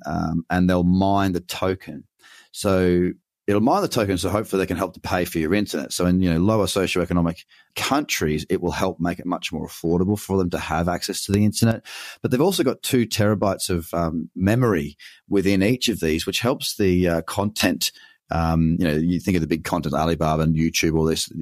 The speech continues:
it helps to store content locally within there. And of course, what they can do is they can have Wi-Fi all around the world now where you can plug into your phone and, you know, all that sort of stuff. But they'll have, they'll sell, sell adverts to get this free Wi-Fi.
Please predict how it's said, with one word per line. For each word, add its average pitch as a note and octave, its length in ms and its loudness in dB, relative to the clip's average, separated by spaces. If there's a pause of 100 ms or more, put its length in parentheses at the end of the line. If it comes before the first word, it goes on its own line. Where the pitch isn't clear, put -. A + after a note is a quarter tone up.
it - 80 -2
helps G#2+ 260 -2
to F#2 60 -4
store F#2+ 280 0
content F2 360 -2
locally E2 680 0
within F2 460 2
there. C#2 280 -2 (440)
And F#2 120 2
of F2 80 -2
course, F#2 340 -2
what F#2+ 160 0
they F2+ 100 0
can E2+ 140 0
do D#3+ 260 2
is G2 140 0
they F#2 100 0
can F2+ 140 -4
have F2+ 240 -2
Wi-Fi F2 760 0 (100)
all F#2 280 2
around D#2+ 380 0 (120)
the E2+ 80 -4
world F2 380 2
now E2 140 0
where D#2+ 100 2
you D#2+ 60 -8
can D#2+ 100 -18
plug E2 260 -4
into D#2+ 180 -8
your D#2 60 -4
phone E2 380 0
and, D#2+ 160 -2
you D#2+ 80 -4
know, D2+ 60 -8
all F2+ 180 2
that E2 160 -2
sort D#2+ 200 -6
of D#2+ 60 -6
stuff. - 240 -4
But D#2+ 120 -6
they'll E2+ 80 0
have, F2 220 -4 (100)
they'll D#2+ 100 -2
sell, E2 220 -4 (380)
sell - 360 -4
adverts F2+ 540 0
to - 100 -6
get - 180 -4
this - 140 -4
free G2 420 0
Wi-Fi. D#2 680 -4